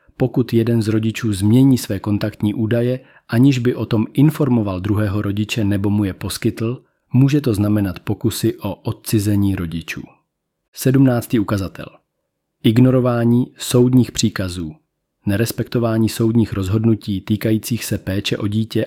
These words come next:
a úpravy styku s ním je nejen nezákonné, ale je také známkou možného odcizení rodičů. Rozpoznání těchto klíčových ukazatelů je zásadní pro identifikaci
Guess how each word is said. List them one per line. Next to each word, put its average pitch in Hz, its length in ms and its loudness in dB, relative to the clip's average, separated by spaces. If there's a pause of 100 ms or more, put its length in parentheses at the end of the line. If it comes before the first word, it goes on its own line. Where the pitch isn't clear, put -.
a - 300 -8
úpravy 110 420 0
styku - 500 -6 (480)
s - 180 -4
ním 120 380 4 (240)
je 101 160 2
nejen 101 360 2
nezákonné, 101 640 -2 (320)
ale 120 200 2
je 131 100 0
také 123 280 -2
známkou 107 460 0
možného 104 520 2
odcizení 110 640 0
rodičů. 82 460 -8 (880)
Rozpoznání 143 760 2
těchto 135 300 -2
klíčových 110 520 -2
ukazatelů 104 640 0
je 117 160 2
zásadní 104 680 -2
pro 110 260 -6
identifikaci 117 920 -2